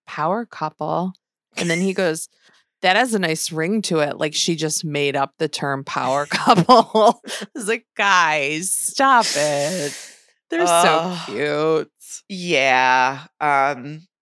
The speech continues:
Speaker 2: yeah. They're, I don't, I, I, I feel like she scares him a little bit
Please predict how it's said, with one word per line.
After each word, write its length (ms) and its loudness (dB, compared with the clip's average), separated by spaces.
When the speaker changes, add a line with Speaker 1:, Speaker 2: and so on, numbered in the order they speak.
Speaker 2:
yeah. 640 0
They're, 560 0
I 100 0
don't, 220 0
I, 240 0
I, 220 -2
I 140 0
feel 680 -2
like 600 -2
she 220 -4
scares 520 -4
him 180 -8
a 60 -6
little 240 -8
bit 380 -6